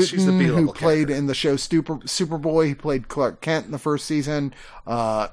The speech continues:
Speaker 2: I was like, "Okay, so clearly this has some geek roots, right, with this sort of
Speaker 1: Yeah.
Speaker 2: casting." And some of the reviews are, like, from festivals, and this thing's covered with, like, laurels, you know,
Speaker 1: Yeah.
Speaker 2: as you do.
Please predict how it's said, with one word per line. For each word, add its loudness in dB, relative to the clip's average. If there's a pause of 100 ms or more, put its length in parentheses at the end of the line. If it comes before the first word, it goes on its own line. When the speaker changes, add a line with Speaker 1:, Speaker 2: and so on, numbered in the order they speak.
(140)
Speaker 2:
I -2
was 0
like, -2
"Okay, 2
so -2
clearly 6
this 0
has 2
some -4
geek -10
roots, -10
right, 0 (260)
with -2
this -2
sort -2
of -4
Speaker 1:
Yeah. -6
Speaker 2:
casting." -6 (300)
And 0 (480)
some 4
of 2
the 4
reviews 4
are, 0
like, 0
from -4
festivals, 2
and -2
this 2
thing's 0
covered 0
with, -6
like, -4
laurels, -2 (240)
you -4
know, -4
Speaker 1:
Yeah. -10
Speaker 2:
as 0
you -2
do. -6